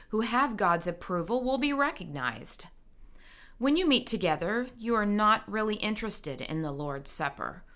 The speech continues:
for some of you hurry to eat your own meal without sharing with others.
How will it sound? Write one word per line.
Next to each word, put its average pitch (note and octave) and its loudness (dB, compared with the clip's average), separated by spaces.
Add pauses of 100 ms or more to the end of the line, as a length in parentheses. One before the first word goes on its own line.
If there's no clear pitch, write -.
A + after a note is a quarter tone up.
(220)
for F#3+ 0
some A3 4
of A3+ 2
you D3+ -6
hurry F#3 2
to - -8
eat G3+ -6
your C#3+ -8
own F#3 0
meal F3+ -2
without E3+ 2
sharing E3+ -2
with F#3 -2
others. - 0